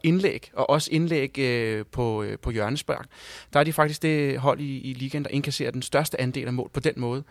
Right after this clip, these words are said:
Øh, og det er faktisk også den tredje, det hold, der har den tredje højeste andel af mål indkasseret på hovedstød. Øhm, så her, det synes jeg faktisk var, var, var, var ret interessant. Øhm, så er det jo så spørgsmålet med det her med, om Svirchenko, han spiller eller ej.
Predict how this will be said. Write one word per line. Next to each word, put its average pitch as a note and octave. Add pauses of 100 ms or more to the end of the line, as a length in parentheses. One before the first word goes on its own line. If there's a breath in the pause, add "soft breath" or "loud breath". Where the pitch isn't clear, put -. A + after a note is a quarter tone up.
(460 loud breath)
Øh, B2
og A#2+
det C#3
er -
faktisk D#3
også D3
den C#3+
tredje, E3
det D#3
hold, D3+
der D3+
har D3
den D3
tredje F3+
højeste -
andel D#3
af C3+
mål C#3
indkasseret C#3+
på A#2+
hovedstød. B2 (500 loud breath)
Øhm, A2
så C3
her, D#3+
det F3
synes F#3
jeg F3+
faktisk D#3+
var, C3+
var, A#2
var, A2+
var A2
ret C3+
interessant. -
Øhm, A#2 (1040 loud breath)
så -
er F#3
det F#3+
jo F3+
så F3
spørgsmålet E3+
med D3+
det E3
her F3
med, D#3+
om C#3+
Svirchenko, D3
han D#3+
spiller D#3
eller C3+
ej. A#2